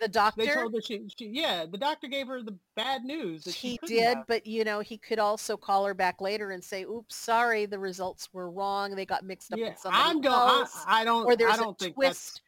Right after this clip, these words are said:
Speaker 1: or there's a
Speaker 2: I,
Speaker 1: twist
Speaker 2: I
Speaker 1: in
Speaker 2: don't
Speaker 1: it,
Speaker 2: think that's
Speaker 1: you know.
Speaker 2: where, I don't think that, I totally don't think that's where that's going at all.
Speaker 1: Okay,
Speaker 2: I
Speaker 1: we'll see.
Speaker 2: think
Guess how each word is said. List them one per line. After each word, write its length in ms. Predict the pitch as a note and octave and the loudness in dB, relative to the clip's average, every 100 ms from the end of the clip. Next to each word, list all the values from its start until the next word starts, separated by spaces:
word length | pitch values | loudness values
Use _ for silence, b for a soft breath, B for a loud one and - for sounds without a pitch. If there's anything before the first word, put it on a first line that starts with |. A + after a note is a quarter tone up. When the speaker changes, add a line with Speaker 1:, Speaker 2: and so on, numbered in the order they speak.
| _ | _
Speaker 1:
or 140 | - G#3+ | -4 -2
there's 220 | G3+ F#3+ | -2 -6
a 40 | G3 | -10
Speaker 2:
I, 60 | - | -14
Speaker 1:
twist 380 | - A#3 F#3+ | -4 -4 -2
Speaker 2:
I 140 | F#3+ F#3+ | 0 2
Speaker 1:
in 20 | |
Speaker 2:
don't 160 | G3 F#3+ | 2 0
Speaker 1:
it, 60 | |
Speaker 2:
think 180 | G#3 F#3 | -2 -4
that's 200 | G3 F3+ | -4 -4
Speaker 1:
you 40 | G3 | -2
know. 60 | |
Speaker 2:
where, 240 | F#3 F#3 F3 | 0 0 0
I 80 | G3 | -2
don't 160 | G3+ | -4
think 180 | G3+ F#3+ | -6 -8
that, 200 | G3 F3+ | -8 -6
I 240 | F3 F#3+ F#3+ F3+ | -4 -4 -4 -12
totally 420 | - - A#3 A3+ F#3+ | -18 -8 -6 -4 -6
don't 200 | E3 D#3+ | -8 -10
think 140 | D3+ | -14
that's 160 | D3 - | -14 -14
where 80 | C#3+ | -16
that's 200 | C3+ - | -16 -14
going 240 | C#3 C3 | -16 -14
at 60 | B2+ | -10
all. 260 | C3+ A2 _ _ _ _ _ _ | -10 -10 _ _ _ _ _ _
Speaker 1:
Okay, 80 | E4+ | 2
Speaker 2:
I 80 | F4+ | 2
Speaker 1:
we'll 60 | |
see. 140 | - G3+ | 0 -6
Speaker 2:
think 180 | G3 | -6